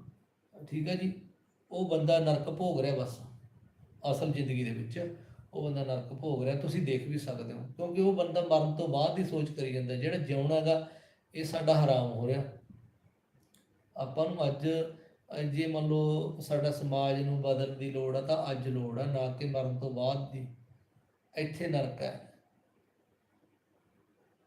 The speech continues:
ਇਹਨੂੰ ਸਵਰਗ ਤਾਂ ਬਣੂਗਾ ਜੇ ਅਸੀਂ ਜ਼ਿੰਮੇਵਾਰ ਬਣਾਂਗੇ।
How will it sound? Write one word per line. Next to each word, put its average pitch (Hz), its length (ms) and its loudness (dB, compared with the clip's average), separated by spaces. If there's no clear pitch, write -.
ਇਹਨੂੰ 160 280 -2
ਸਵਰਗ 147 360 0
ਤਾਂ 135 180 -2
ਬਣੂਗਾ 123 360 -4
ਜੇ 139 120 -2
ਅਸੀਂ 143 200 0
ਜ਼ਿੰਮੇਵਾਰ 127 540 0
ਬਣਾਂਗੇ। 123 560 -8